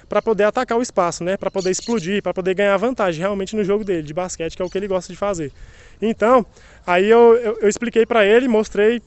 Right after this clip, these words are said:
porque, assim, eu nunca fui um especialista em basquete, mas eu já joguei também e consigo perceber algumas coisas. E vejo que tem muita similaridade, o trabalho de pés do basquete com o trabalho de pés do futebol, do futsal, e eu consegui até provar pra ele. Vou fazer algumas,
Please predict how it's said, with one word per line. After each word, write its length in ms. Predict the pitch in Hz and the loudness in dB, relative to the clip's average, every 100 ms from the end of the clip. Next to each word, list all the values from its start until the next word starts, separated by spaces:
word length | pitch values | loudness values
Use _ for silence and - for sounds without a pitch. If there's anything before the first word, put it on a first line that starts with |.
| _ _ _ - | _ _ _ -8
porque, 220 | 185 214 | -2 -2
assim, 180 | - 202 | 0 0
eu 120 | 196 | 0
nunca 200 | 214 262 | 0 -4
fui 120 | 254 | -6
um 20 | |
especialista 460 | 233 226 220 208 208 | -4 -2 -2 -2 0
em 40 | |
basquete, 320 | 202 196 202 226 | -2 -2 -4 -2
mas 140 | 214 | 0
eu 80 | 220 | 0
já 140 | 226 | 0
joguei 320 | 226 262 202 | -2 0 -2
também 400 | 190 202 185 233 - - 190 | 0 -4 -2 -4 -6 -12 -6
e 60 | |
consigo 340 | 220 240 240 208 | -2 -2 -4 -4
perceber 300 | 247 247 226 | -4 0 -2
algumas 280 | 214 247 - | 0 -4 -2
coisas. 340 | 196 175 139 - - | -2 -2 -4 -16 -10
E 100 | 214 | -6
vejo 320 | 185 208 220 | 4 4 4
que 140 | 220 233 | -6 -4
tem 140 | 214 | -2
muita 220 | 208 240 | -2 -4
similaridade, 600 | 233 247 240 233 208 170 | -4 -4 -2 -2 -2 -4
o 40 | 170 | -2
trabalho 320 | 190 175 196 | -2 -2 -4
de 60 | |
pés 200 | 208 190 | -2 -2
do 80 | 175 | 0
basquete 420 | 185 196 - 196 | -2 -2 -4 -6
com 60 | - | -6
o 40 | |
trabalho 260 | 226 208 208 | -6 -2 -2
de 60 | 185 | -2
pés 180 | 196 | -4
do 40 | 170 | -4
futebol, 400 | 226 214 185 202 | -10 -4 -2 -2
do 60 | |
futsal, 440 | - 202 - 185 214 - - | -4 -10 -4 -4 -6 -10 -4
e 20 | |
eu 80 | 190 | -4
consegui 260 | 220 - 214 | -4 -2 -2
até 140 | 220 | -2
provar 280 | 240 226 226 | 0 0 0
pra 200 | 247 214 | -2 -2
ele. 100 | 156 | -4
Vou 100 | 165 | -4
fazer 240 | 196 185 | -4 -2
algumas, 480 | 196 185 202 185 | -4 -2 -2 -4